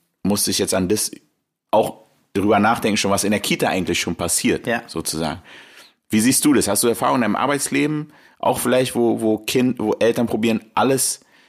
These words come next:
Speaker 1: ich verstehe das natürlich auch, woher die Motivation kommt, ne, von
Speaker 2: Mhm.
Speaker 1: Eltern, zu sagen, „Ey, ich, ich will mal das Beste.“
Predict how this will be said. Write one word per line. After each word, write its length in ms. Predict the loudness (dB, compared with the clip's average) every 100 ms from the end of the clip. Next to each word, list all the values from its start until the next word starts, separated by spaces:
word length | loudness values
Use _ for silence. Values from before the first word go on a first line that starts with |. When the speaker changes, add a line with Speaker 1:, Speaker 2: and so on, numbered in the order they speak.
| _
Speaker 1:
ich 120 | -2
verstehe 300 | 0 2 4
das 80 | 4
natürlich 260 | 2 0 0
auch, 140 | 0 2
woher 120 | 2
die 80 | 2
Motivation 600 | 0 0 0 2 2 2
kommt, 220 | -2 -4
ne, 120 | -4
von 160 | -2 -2
Speaker 2:
Mhm. 80 | 0
Speaker 1:
Eltern, 340 | 0 -2 -2
zu 100 | -2
sagen, 260 | 0 2 2
„Ey, 100 | 0
ich, 120 | 0
ich 200 | -2 -2
will 100 | 2
mal 140 | 2 2
das 140 | 0
Beste.“ 480 | 2 0 0 -2 -2